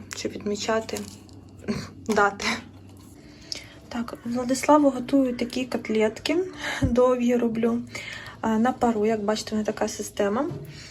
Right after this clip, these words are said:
І зробила ще заготовки, поклала в морозильну камеру.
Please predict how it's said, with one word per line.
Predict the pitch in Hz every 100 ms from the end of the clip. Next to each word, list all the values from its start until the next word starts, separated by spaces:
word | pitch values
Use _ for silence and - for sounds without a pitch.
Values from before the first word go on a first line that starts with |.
| - -
І | - 285 302
зробила | 294 240 269 269
ще | -
заготовки, | 240 233 220 - 254 311 - 247 240 226 214
поклала | 233 - 226 247 247
в | 220
морозильну | 220 214 208 226 220 214
камеру. | 208 202 202